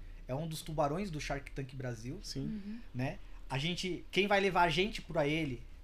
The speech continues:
Speaker 1: é o Bruno, porque o Bruno faz negócio com o Apolinário.
Speaker 2: Sim.
Speaker 1: E quem quer entrar no meio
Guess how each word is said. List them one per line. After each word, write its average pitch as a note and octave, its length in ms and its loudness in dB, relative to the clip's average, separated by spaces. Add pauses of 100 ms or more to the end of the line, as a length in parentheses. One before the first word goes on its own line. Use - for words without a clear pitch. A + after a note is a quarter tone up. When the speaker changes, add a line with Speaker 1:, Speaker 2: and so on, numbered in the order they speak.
(160)
Speaker 1:
é D3+ 60 4
o E3 60 4
Bruno, G#3 380 2 (260)
porque C#3+ 200 -4
o D#3+ 60 0
Bruno E3+ 220 0
faz - 300 2
negócio F3 360 0
com F3 80 -2
o - 20 -10
Apolinário. C3+ 460 -2
Speaker 2:
Sim. C#3 300 -8 (840)
Speaker 1:
E F#3 60 -2
quem C4+ 260 0
quer C4 140 4
entrar G#3 260 2
no G3+ 100 2
meio G#3 420 0